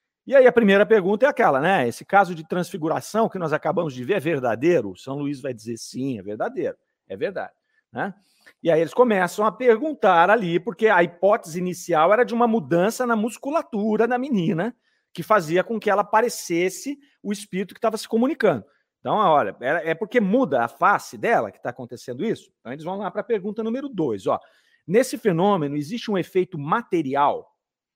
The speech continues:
E aí São Luís vai responder. "O fenômeno de transfiguração pode dar-se de modo material a tal ponto que as suas diversas fases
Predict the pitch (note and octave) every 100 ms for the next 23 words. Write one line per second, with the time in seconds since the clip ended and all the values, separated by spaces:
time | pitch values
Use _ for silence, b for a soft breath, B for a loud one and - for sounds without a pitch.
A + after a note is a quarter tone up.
0 | _ _ B2+ C3 - E3 E3 D3 E3+ F3+
1 | - G3+ B2+ G#2+ _ _ _ _ - G#3
2 | B3+ C#4+ C4 E3+ D3+ E3 D#3+ B2+ B2+ A2
3 | - G3+ D#3 G2 - G3 F3+ C#3+ D#3+ D#3
4 | - - A#2 E3+ D#3 D3 D#3 F3 F3 A3
5 | D#3+ D3 A#3+ - b b F3 F3 B3+ C4
6 | - F3+ F3 F3 A#3 - G3 D#3 - B3
7 | F#3 D3 G3 C#4 A#3+ - - - C#3+ D#3
8 | D#3 B3 - -